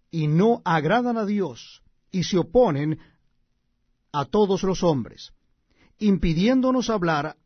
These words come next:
a los gentiles para que éstos se salven. Así colman ellos siempre la medida de sus pecados,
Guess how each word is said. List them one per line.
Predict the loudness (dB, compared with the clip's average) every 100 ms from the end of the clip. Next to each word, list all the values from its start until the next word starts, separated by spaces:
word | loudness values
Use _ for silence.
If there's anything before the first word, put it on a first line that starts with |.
| -8
a | -4
los | -4
gentiles | -4 -6 -4 -4 -2 -4 -8 -20 -8
para | -2 -2 -2
que | 0 0 -2
éstos | -4 -8 -6
se | -6
salven. | -4 -4 -4 -10 -18 _ _ _ _ _ _ _ _ _
Así | -10 -6 -6 -2
colman | 4 4 4 0
ellos | 0 -2 -2 -4 -8
siempre | -6 -2 0 0 0
la | 0 0
medida | -2 -2 -2 -4
de | -6
sus | -8 -6
pecados, | -6 -4 -6 -6 -12 -20